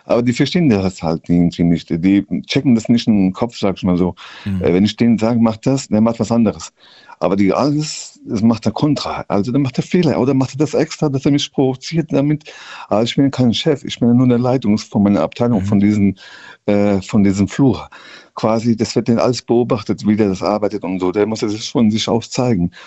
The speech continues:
Speaker 1: ob der, ob der Interesse hat an diesem, äh, Arbeitsmarkt, der
Speaker 2: Mhm.
Speaker 1: Arbeit und
Speaker 2: Mhm.
Speaker 1: Logistik. Nur nicht, dass er sagt, „Ah, okay, drei Jahre mache ich, ich habe meine Arbeitslosen-, äh, allerdings, äh,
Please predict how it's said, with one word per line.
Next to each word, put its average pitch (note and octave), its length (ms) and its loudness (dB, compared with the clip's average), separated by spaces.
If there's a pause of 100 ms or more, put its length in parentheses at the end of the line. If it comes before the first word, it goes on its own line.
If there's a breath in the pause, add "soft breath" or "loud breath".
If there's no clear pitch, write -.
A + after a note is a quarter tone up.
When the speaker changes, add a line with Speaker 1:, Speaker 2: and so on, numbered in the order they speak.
(260 loud breath)
Speaker 1:
ob F#2 140 -2
der, F#2+ 360 2
ob D2 100 -4
der F#2 120 0
Interesse G2+ 420 0
hat F2 160 -2
an F2+ 160 2
diesem, F#2 380 2
äh, F2+ 260 0
Arbeitsmarkt, E2+ 640 -2
der - 80 0
Speaker 2:
Mhm. - 60 2
Speaker 1:
Arbeit F2 160 0
und F2 80 0
Speaker 2:
Mhm. E2+ 80 0
Speaker 1:
Logistik. A#2 420 -2 (380 loud breath)
Nur C3 180 4
nicht, B2+ 260 2
dass A#2+ 120 0
er A2+ 80 -6
sagt, A#2+ 220 -2
„Ah, G2 160 0
okay, G#2+ 260 0
drei G2 240 -2
Jahre G#2+ 420 2
mache G#2 300 2
ich, G#2+ 140 -4
ich - 100 -8
habe - 160 -4
meine D#2 180 2
Arbeitslosen-, F#2+ 1040 0
äh, - 20 0
allerdings, F#2 460 2
äh, F2 180 0